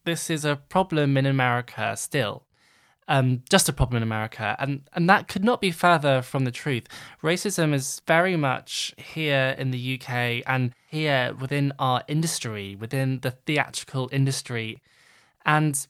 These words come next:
being a theatre podcast, this is what I wanted to talk about today. There have been lots of stories on social media, lots of people speaking out,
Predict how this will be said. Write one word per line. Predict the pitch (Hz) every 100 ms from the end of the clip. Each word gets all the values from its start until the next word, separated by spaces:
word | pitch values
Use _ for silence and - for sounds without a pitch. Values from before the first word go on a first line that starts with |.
| _
being | - 143 151
a | 135 120
theatre | - 143 131 120
podcast, | - 143 139 - 123 117 - - - _
this | 147 139 - -
is | - 139
what | 135 123 -
I | 135
wanted | 127 123 131 123
to | 117
talk | - 120 123
about | 120 107 107 -
today. | - 120 113 104 - - _ _ _ _ _ _ _ _ _
There | 170 170 170 -
have | 156 143
been | 160 156 139 - _ -
lots | 151 170 -
of | 180
stories | 180 170 160 156 151
on |
social | 143 156 139 151
media, | 147 143 135
lots | 135 139
of | 156
people | 143 151 156
speaking | - 151 139 143
out, | 135 131